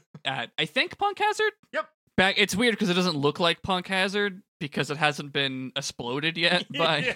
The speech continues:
Speaker 1: Yeah.
Speaker 2: the, the admirals.
Speaker 1: <laughs>
Speaker 2: But, uh, it, you do see the big P H. I don't remember at what point I realized it was called that because of Vegapunk. 'Cause I regularly, I'm like, "Oh, that makes sense." And I've probably had that moment three or four times and then just forgotten it again.
Speaker 1: <laughs>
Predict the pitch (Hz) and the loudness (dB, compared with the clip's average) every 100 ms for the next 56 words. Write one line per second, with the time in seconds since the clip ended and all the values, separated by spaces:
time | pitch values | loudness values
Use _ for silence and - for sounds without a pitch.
0 | - 233 - 165 175 147 131 135 160 180 | -2 -2 -2 -4 -2 2 4 6 4 4
1 | 165 233 - - - 254 - 226 - 160 | 4 4 0 -6 -4 -4 -4 -8 -2 2
2 | 185 175 170 165 151 156 151 170 170 175 | 4 4 4 4 2 0 0 -2 0 0
3 | 175 143 135 123 - 120 107 107 - - | 2 2 2 0 -4 -4 -4 -6 -12 -18
4 | _ _ - 226 220 180 151 139 135 - | _ _ -10 -8 -6 0 0 0 -2 -6
5 | - 135 120 120 131 123 120 139 131 - | -10 -8 -8 -8 -8 -6 -8 -8 -10 -10
6 | 135 117 117 123 131 123 117 110 113 139 | -12 -8 -8 -8 -12 -12 -12 -10 -10 -8
7 | 156 151 - _ _ _ - 185 175 180 | -8 -8 -12 _ _ _ -2 0 4 2
8 | 190 190 165 156 147 147 - 269 147 156 | 4 2 4 4 4 2 4 6 4 2
9 | 139 131 - 113 113 - _ _ - 165 | 0 -4 -8 -12 -14 -20 _ _ -2 2
10 | 170 185 247 220 190 165 180 151 135 143 | 4 4 4 4 2 4 4 2 2 4
11 | 143 139 139 131 127 - - 135 127 120 | 4 2 0 -2 -2 -8 -10 -6 -2 -4
12 | 123 127 117 - 113 - - 113 113 110 | -4 -4 -4 -6 -8 -8 -8 -8 -8 -10
13 | - - - - - - - - - - | -12 -8 -6 -6 -8 -14 -12 -12 -14 -14